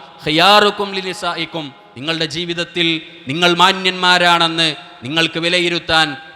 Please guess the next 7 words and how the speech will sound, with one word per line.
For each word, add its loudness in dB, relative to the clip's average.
പ്രവാചകൻ 0
പഠിപ്പിച്ചു -4
തരുന്ന -4
മാർഗം, 2
ലോകത്ത് 0
ഏറ്റവും -2
നല്ല 2